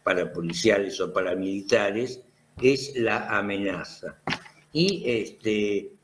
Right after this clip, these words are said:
francamente, francamente, eh, la, eh, profusión de las acciones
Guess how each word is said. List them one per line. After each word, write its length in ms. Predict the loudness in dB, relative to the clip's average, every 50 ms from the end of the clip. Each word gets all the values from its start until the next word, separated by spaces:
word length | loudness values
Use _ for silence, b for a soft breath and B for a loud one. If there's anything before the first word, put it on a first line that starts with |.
| _ _ _
francamente, 1120 | -2 2 2 4 4 2 0 0 0 0 -2 -4 -4 -6 -6 -4 -2 -2 -2 -2 -4 -10 -18 -12 -6
francamente, 1120 | -2 0 0 0 0 0 0 -2 0 -2 -4 -6 -8 -8 -4 -2 0 0 -2 -2 -8 -16 _ _ _ _ _ -4
eh, 560 | -2 0 0 0 0 0 0 -2 -2 -2 -2 -2
la, 840 | -2 0 0 0 0 0 0 -2 -2 -2 -4 -6 -8 -10 -14 -18 _ _ _ _ _ _ _ _ _ _ _ _ _ _ _ -10 -4
eh, 480 | -2 0 0 2 2 0 0 -2 -2 -2
profusión 880 | 0 0 0 -2 -4 -8 -6 -2 0 2 2 2 2 0 -4 -8 -12 -14 -18 _ _ _ _ _ _
de 140 | -2 -2 0
las 240 | 0 0 -2 -2 -4
acciones 840 | -6 -4 -4 -2 2 4 4 4 4 0 -2 -6 -8 -8 -10 -14